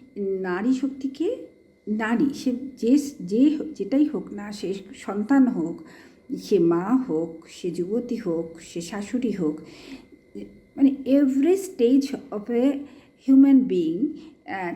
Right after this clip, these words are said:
তারা, আহ, থাকুক কাছাকাছি, হ্যাঁ? আহ, নারী শক্তি, নারী শক্তি বলছি কিন্তু আমি। কারণ আমি তো নিজে মেয়ে, আমি তাই মেয়েকে খুব তাড়াতাড়ি বুঝতে পারি, আর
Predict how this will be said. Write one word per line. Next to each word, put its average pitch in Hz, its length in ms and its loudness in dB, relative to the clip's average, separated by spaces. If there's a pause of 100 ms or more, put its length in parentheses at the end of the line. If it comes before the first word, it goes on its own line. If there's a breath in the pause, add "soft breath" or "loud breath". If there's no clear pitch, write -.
(140)
তারা, 233 440 -2 (340)
আহ, 180 260 0 (120)
থাকুক 302 540 -4
কাছাকাছি, - 760 -4 (140)
হ্যাঁ? 359 180 4 (540 loud breath)
আহ, 180 380 -2 (240)
নারী 269 320 6
শক্তি, - 400 -4
নারী 208 280 2
শক্তি 262 320 -4
বলছি 170 340 -6
কিন্তু 156 300 0
আমি। 170 200 -10 (600 loud breath)
কারণ 294 540 6 (260)
আমি 269 680 6 (160)
তো 302 80 2
নিজে 262 340 2
মেয়ে, 285 340 0 (200)
আমি 247 300 0
তাই 247 420 0 (140)
মেয়েকে 254 380 2
খুব 277 320 -6
তাড়াতাড়ি 262 560 4 (220)
বুঝতে 240 380 0
পারি, 190 340 -2 (440 loud breath)
আর 185 180 -2